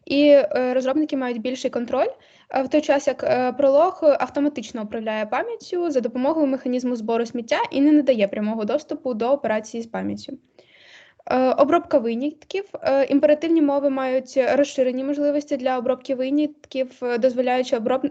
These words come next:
розробникам ефективно управляти помилками, е, наприклад, за допомогою блоків try-catch або інших конструкцій. Е, пролог же, е, обмежено підтримує обробку помилок через механізми, як failure points та вбудовані предикати для перехоплення винятків,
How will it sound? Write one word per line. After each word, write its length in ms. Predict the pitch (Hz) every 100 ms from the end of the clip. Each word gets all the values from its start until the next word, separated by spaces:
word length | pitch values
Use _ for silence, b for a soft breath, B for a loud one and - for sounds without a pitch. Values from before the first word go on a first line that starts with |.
| -
розробникам 720 | 240 247 262 262 254 247 233
ефективно 580 | 220 262 - 254 233 226
управляти 440 | 220 233 226 226 220
помилками, 640 | 226 220 226 254 339 370 B B B B -
е, 160 | 233 240
наприклад, 440 | 247 247 262 269
за 60 | 240
допомогою 540 | 208 240 233 254 240
блоків 340 | 214 226 254 254
try-catch 480 | 240 226 294 403 -
або 140 | 247
інших 380 | 240 294 294 285
конструкцій. 600 | 254 233 220 214 - 392 b b b b -
Е, 120 | 254
пролог 380 | 254 294 302 415
же, 140 | 359
е, 840 | 349 330 330 302 - 277 277 262 - - -
обмежено 480 | 254 254 233 226 214
підтримує 500 | 220 220 226 233 220
обробку 360 | 220 240 240
помилок 460 | 233 233 247 392 -
через 240 | 294 269
механізми, 580 | 262 254 254 302 302 262
як 280 | 233 226 -
failure 460 | 226 247 233 226
points 340 | 214 285 415 -
та 60 |
вбудовані 440 | 247 220 233 233 220
предикати 540 | 226 226 226 - -
для 120 | 254
перехоплення 580 | 220 240 240 247 269 247
винятків, 520 | 208 208 247 - 381